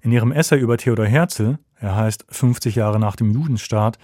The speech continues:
rechnet Arendt Herzl vorwurfsvoll jenen Luftmenschen des westlichen Judentums zu, die trotz ökonomischer Sicherheit weder einen Platz in der jüdischen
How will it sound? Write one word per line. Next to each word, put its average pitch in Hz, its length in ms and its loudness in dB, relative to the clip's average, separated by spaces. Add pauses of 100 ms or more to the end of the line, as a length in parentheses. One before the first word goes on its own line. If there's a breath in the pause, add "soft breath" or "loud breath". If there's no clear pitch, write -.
(460 soft breath)
rechnet 110 300 -2
Arendt 123 380 0
Herzl 113 320 0
vorwurfsvoll 120 840 -2
jenen 139 380 2
Luftmenschen 123 920 -2
des 117 200 -6
westlichen 110 460 -2
Judentums 120 600 -2
zu, 120 260 -2 (480 soft breath)
die 117 500 -2
trotz - 360 0
ökonomischer 127 500 2
Sicherheit 113 500 0 (360 soft breath)
weder 131 320 2
einen 120 180 2
Platz - 320 -2
in 127 80 -4
der 107 100 0
jüdischen 117 440 -2